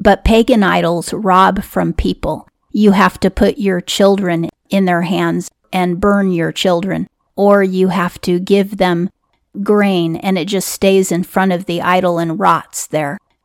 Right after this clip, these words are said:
You don't get back what you give to the idol. Twenty-five,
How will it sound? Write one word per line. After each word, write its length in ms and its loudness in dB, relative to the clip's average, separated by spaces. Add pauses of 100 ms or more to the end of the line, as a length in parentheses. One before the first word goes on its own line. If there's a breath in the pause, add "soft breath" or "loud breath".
(220)
You 140 4
don't 180 2
get 180 2
back 320 2
what 200 0
you 160 -2
give 360 -2
to 140 -4
the 160 -4
idol. 320 -6 (1200)
Twenty-five, 880 0